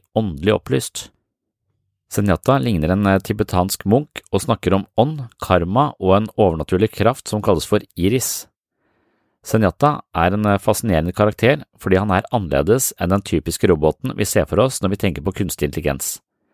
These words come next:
Det er vanlig at, eh, kunstig intelligensroboter portretteres som, eh, menneskelignende. Noen ganger har de enkelte atferdsforstyrrelser, eller, eh, programmeringsfeil,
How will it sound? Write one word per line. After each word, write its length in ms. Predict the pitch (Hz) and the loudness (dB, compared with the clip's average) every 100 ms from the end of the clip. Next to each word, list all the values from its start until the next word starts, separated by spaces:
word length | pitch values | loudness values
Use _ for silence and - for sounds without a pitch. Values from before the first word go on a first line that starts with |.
| _ _ _ _ _ _ | _ _ _ _ _ _
Det 140 | - 113 | 0 2
er 60 | |
vanlig 340 | 98 82 131 - | 2 2 2 2
at, 260 | 113 - | -4 0
eh, 80 | 107 | 0
kunstig 400 | - 107 - 80 | 2 -2 -2 -4
intelligensroboter 800 | - 92 78 - 82 82 - 139 | 0 0 0 0 0 2 2 0
portretteres 640 | - 95 113 98 78 80 110 | -2 -2 -2 2 0 0 0
som, 240 | 95 90 | 0 2
eh, 100 | 98 | 0
menneskelignende. 800 | - 110 85 - 82 85 98 131 - _ _ _ _ _ - | 0 -2 -2 -4 -2 -2 -2 -4 -6 _ _ _ _ _ -2
Noen 180 | 110 107 | 0 4
ganger 340 | 104 98 139 | 2 2 0
har 140 | 107 92 | 2 2
de 200 | 98 - | 2 0
enkelte 400 | 90 - - 95 | -6 -6 -2 0
atferdsforstyrrelser, 920 | 90 - 73 - - 82 - 147 147 - _ - | 0 0 -2 -4 0 -2 2 0 0 -8 _ -6
eller, 280 | 80 82 82 | 0 0 0
eh, 100 | 85 - | -6 -4
programmeringsfeil, 800 | - 82 87 80 82 - 127 147 | -2 0 2 2 0 0 0 0